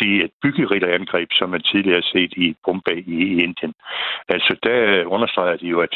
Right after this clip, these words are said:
det, hvad det drejer sig om, når, når man taler om terror, jamen, det er jo, det er jo fem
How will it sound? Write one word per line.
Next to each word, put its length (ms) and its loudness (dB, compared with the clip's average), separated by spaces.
det, 100 0
hvad 100 0
det 60 -6
drejer 220 0
sig 160 0
om, 180 -4
når, 140 -2
når 140 0
man 180 -4
taler 180 0
om 160 -4
terror, 260 2
jamen, 280 0
det 80 4
er 120 2
jo, 100 -2
det 180 4
er 100 0
jo 160 -2
fem 160 -2